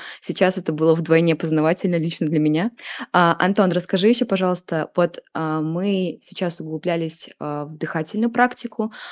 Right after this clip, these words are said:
А какие ещё практики во время тренировки ты проводишь со своими клиентами? Есть ли какие-то рекомендации,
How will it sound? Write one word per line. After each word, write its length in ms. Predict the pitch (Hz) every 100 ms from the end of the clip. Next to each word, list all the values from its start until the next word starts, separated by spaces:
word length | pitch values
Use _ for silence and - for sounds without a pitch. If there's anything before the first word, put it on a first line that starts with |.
| - -
А 180 | 165 160
какие 260 | 175 240
ещё 220 | 220 220
практики 480 | - 196 190 - -
во 100 | 175
время 240 | 175 170 165
тренировки 680 | 170 160 175 220 - 202 180
ты 180 | - 170
проводишь 480 | 170 170 165 160 -
со 60 | 170
своими 280 | - 156
клиентами? 720 | 156 170 160 156 151 156 151 156 - -
Есть 260 | 170 175 160
ли 160 | 147
какие-то 340 | - - - -
рекомендации, 880 | - 151 151 160 165 - 160 151